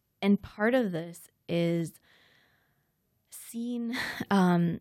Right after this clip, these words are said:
you know, these people in power, whether they're, you know, gurus, you know, tantra masters, astrologers, whatnot, really sort of um, mess up because we're human, or, you know, power gets exploited, and,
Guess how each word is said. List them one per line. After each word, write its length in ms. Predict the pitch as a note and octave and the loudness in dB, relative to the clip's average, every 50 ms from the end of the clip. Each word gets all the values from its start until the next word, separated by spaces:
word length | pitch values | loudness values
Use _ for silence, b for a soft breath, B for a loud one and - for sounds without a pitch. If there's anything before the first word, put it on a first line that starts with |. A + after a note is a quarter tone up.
| - _ | -10 _
you 120 | - G3+ F3+ | -14 -8 -4
know, 160 | F3 E3+ E3+ | -2 0 0
these 280 | - D#3+ D#3+ D#3 - | 2 2 0 0 -2
people 360 | - - - A#3+ - B3 A#3 A3 | -6 -12 -16 -12 -6 0 2 4
in 120 | G#3+ G#3+ | 4 4
power, 400 | G#3+ - G3+ F#3 F3+ F3+ F3+ F3 | 2 0 -2 0 2 2 2 2
whether 300 | E3+ E3+ E3 E3+ F3 F3 | 2 0 0 0 0 0
they're, 300 | F3+ E3+ F3 F3 F3 - - | 0 2 2 0 0 -2 -4
you 120 | F3 F#3 | -6 -8
know, 220 | E3+ E3 E3 D#3+ - - | -6 -4 -6 -6 -6 -6
gurus, 460 | - G3+ G3 F#3+ F#3+ F#3 F3+ F3 - | -10 -12 -10 -10 -12 -14 -14 -16 -18
you 160 | - - F3 | -18 -16 -12
know, 80 | E3+ - | -10 -10
tantra 360 | - - - G3 F#3+ F#3+ F#3+ | -8 -4 -2 -2 -2 0 0
masters, 520 | F3+ F3 E3 E3+ - - - - G#2+ - - - | 0 0 0 0 -2 -4 -4 -4 -4 -6 -10 -14
astrologers, 760 | - - - F#3+ F#3+ F#3 F#3 F3+ - F3 E3+ F3 F3 - | -16 -8 -4 0 0 0 0 0 0 0 -2 -2 -4 -4
whatnot, 480 | G#3 F#3+ F3+ - E3+ E3 D#3+ D#3+ D3+ - | -4 -4 -4 -2 -2 0 0 0 -2 -4
really 500 | - E3 F#3 F#3 F#3 F#3 G3+ G#3 G#3 G#3 | -6 -6 -4 -2 0 0 2 2 2 0
sort 320 | G#3+ - - G3 F#3+ F#3+ F#3 | 0 -2 -4 -4 -2 0 0
of 200 | F3+ F3 F3+ - - _ _ _ _ - | 0 -2 -2 -6 -12 _ _ _ _ -10
um, 420 | F3 E3+ E3 E3 E3 E3 D#3+ D#3+ - - | -6 -4 -2 -2 -2 -2 -4 -4 -8 -8
mess 240 | F3 F3 F3 F3 - | -8 -8 -8 -6 -6
up 240 | - F#3 A#3 - - - - | -6 -6 -6 -6 -10 -18 -20
because 460 | F#3+ F3+ - F#3+ F3 E3+ E3 E3+ - | -20 -18 -14 -8 -6 -6 -6 -6 -8
we're 100 | E3+ E3+ | -12 -14
human, 480 | F3 _ E3+ F3 F3 G3 A3+ A3+ A3+ A3+ - | -14 _ -16 -16 -14 -14 -14 -14 -14 -14 -10
or, 280 | F3 E3+ E3+ E3+ E3 E3 | -6 -4 -2 -2 -2 -4
you 80 | - F3+ | -4 -6
know, 160 | E3+ D#3+ E3 | -4 -4 -6
power 540 | - - - F#3+ F#3 F3+ F3+ F3 F3 E3+ E3+ F3 | -6 -6 -4 -2 0 2 2 2 2 0 0 0
gets 320 | - F3 F3 - - - - - | 0 0 0 -2 -6 -10 -10 -12
exploited, 1000 | F3+ - _ _ _ _ - - - - F3 F3 E3+ E3 E3 E3 E3 E3 E3 - | -16 -16 _ _ _ _ -20 -20 -18 -10 -4 -4 -2 0 0 0 0 0 -2 -2
and, 320 | - E3+ E3 D#3+ E3 D3+ | -2 0 0 0 0 -2